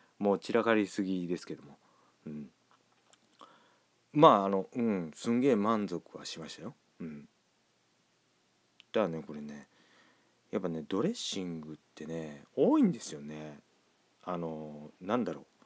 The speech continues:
用意されてるドレッシング。ね。なん-、半分もいら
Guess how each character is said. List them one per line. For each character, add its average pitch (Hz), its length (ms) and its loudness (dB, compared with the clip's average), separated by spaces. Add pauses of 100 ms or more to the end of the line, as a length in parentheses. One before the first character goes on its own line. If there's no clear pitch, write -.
(140)
用 120 180 6
意 95 60 6
さ 85 180 -4
れ 82 80 -2
て - 140 -6
る - 100 -4
ド 87 100 -4
レ 90 80 2
ッ - 40 -2
シ - 200 -8
ン 71 60 -18
グ。 - 60 -20 (960)
ね。 82 260 -6 (1600)
な 135 340 0
ん-、 95 180 -2 (120)
半 262 400 6
分 208 240 6
も 92 80 0
い 95 120 -2
ら - 200 2